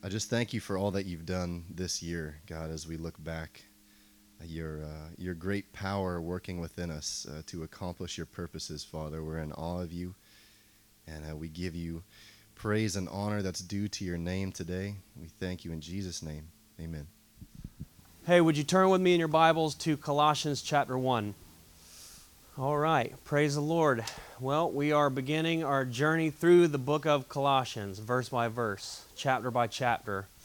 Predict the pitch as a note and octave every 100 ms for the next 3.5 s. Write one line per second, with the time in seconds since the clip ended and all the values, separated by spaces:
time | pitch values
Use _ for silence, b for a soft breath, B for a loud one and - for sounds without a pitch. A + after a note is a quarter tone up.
0 | B B B - B2 C#3 C#3+ C#3+ C#3+ C3+
1 | C#3 D3+ D#3 D3 D#3+ D#3 D3+ D3+ - D3+
2 | D#3 D#3 C#3 B2 C#3 C3+ C3 C3+ B2 A#2
3 | - D3+ D#3 E3+ E3